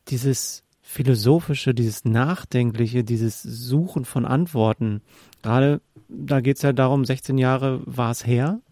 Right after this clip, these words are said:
also in, zu der Zeit, als es, äh, verfasst hast. Ähm,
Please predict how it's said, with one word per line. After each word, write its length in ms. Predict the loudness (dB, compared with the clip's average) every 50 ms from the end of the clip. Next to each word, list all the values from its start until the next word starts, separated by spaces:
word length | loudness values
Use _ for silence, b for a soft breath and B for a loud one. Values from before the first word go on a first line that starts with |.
| _ -8
also 220 | -6 -4 -4 -2
in, 300 | -4 -4 -4 -4 -6 -6 -8
zu 120 | -8 -4
der 160 | -2 -2 -2
Zeit, 240 | -2 -2 -4 -2 -2
als 180 | -4 -8 -8 -10
es, 240 | -12 -14 -16 -14 -10
äh, 160 | -10 -10 -8
verfasst 460 | -8 -10 -8 -8 -8 -10 -10 -8 -8
hast. 320 | -6 -6 -8 -8 -14 _ _ _ _ _ _ _ _ _ _ _ _ _ _ -20 -20 _ -6
Ähm, 320 | -4 -2 -2 -2 -4 -6